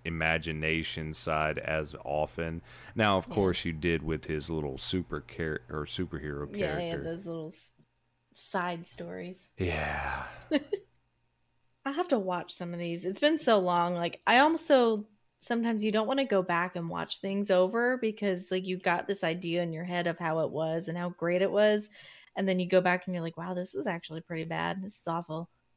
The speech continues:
Speaker 1: Well
Speaker 2: Like, and that's the same with, like, food or, like, a drink. Like, I used to always say, like, "Oh my God, Lady and Son sweet tea. It was, like, the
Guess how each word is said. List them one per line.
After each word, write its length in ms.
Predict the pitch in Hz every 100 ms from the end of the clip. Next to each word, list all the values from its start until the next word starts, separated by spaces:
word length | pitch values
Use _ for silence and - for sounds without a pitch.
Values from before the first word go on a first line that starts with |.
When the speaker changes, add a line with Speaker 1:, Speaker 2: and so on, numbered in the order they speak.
| _ _ _
Speaker 1:
Well 100 | 107
Speaker 2:
Like, 240 | 196 233 -
and 140 | - 262
that's 160 | 285
the 100 | 302
same 260 | 294 285 269
with, 180 | 247 240
like, 320 | 214 196 - _ _ _
food 680 | - - 262 233 202 185 202 -
or, 240 | 202 196
like, 420 | 196 190 185 185 -
a 80 |
drink. 340 | 190 - 185 -
Like, 160 | 190 185
I 180 | - 202
used 360 | 220 214 -
to 540 | - 190 185 180 175 180 - _ _ _ _ _ _ _ -
always 300 | 185 190 185
say, 160 | 180
like, 200 | 170 165 -
"Oh 180 | 175 180
my 160 | 175 165
God, 280 | 170 165
Lady 300 | 175 180 196
and 140 | 202 202
Son 300 | 190 185 185
sweet 400 | - 190 170 -
tea. 340 | - 175 170
It 40 | -
was, 200 | 170 -
like, 200 | 170 175 -
the 140 | 185